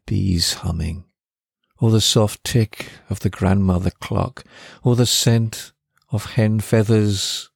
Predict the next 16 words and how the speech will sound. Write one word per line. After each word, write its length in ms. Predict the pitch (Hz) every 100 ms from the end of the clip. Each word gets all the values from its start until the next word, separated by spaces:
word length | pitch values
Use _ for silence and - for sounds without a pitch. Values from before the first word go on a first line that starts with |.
| _ _ _ _ -
their 160 | 113
wings 500 | 104 104 104 101 90
warmed 380 | 92 95 95 98
by 160 | 98 92
the 120 | 87
sun, 640 | - - 95 95 95 98
and 120 | 92 95
the 60 |
smell 360 | - - 101 101
of 160 | 95
polish 500 | - 107 104 101 -
and 160 | 98 92
rhubarb 460 | 98 101 95 92 101
on 140 | 98
the 80 | 95
boil, 560 | 92 101 98 95 90